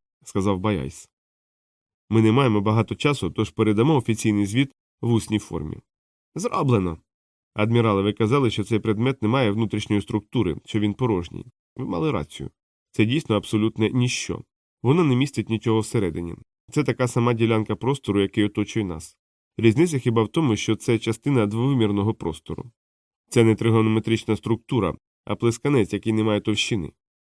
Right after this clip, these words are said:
«Хіба він не випарувався?» Випарувалося лише його інкапсульоване захисне силове поле,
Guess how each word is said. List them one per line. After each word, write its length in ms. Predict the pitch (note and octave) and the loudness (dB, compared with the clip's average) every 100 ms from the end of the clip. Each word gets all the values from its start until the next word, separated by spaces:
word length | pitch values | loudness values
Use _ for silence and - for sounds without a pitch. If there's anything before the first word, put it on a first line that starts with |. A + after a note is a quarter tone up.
| _ _ | _ _
«Хіба 320 | _ D#4 D#3+ E3 | _ 0 2 2
він 160 | E3 | 4
не 100 | D3 | 6
випарувався?» 720 | C#3 F#3 F3 C3+ G#2+ - E2+ - _ _ _ _ | 6 4 4 4 2 -2 -8 -8 _ _ _ _
Випарувалося 760 | - A2+ D#3 A2+ G#2 G#2+ G#2+ G#2 | -2 0 2 2 4 0 0 0
лише 280 | G#2 A2+ A2+ | 0 0 0
його 220 | A2 C3+ - | 2 2 0
інкапсульоване 880 | G#2+ A2+ G2+ - A#2+ C3 G#2 G2 | -2 -2 -4 -2 0 2 2 0
захисне 500 | G2 A2 A#2 - B2+ | -2 -2 -4 -2 -2
силове 420 | B2 G#2+ G#2 A2+ | 0 -2 0 0
поле, 380 | A#2+ C#3 A2 F2+ | -2 -4 -2 -2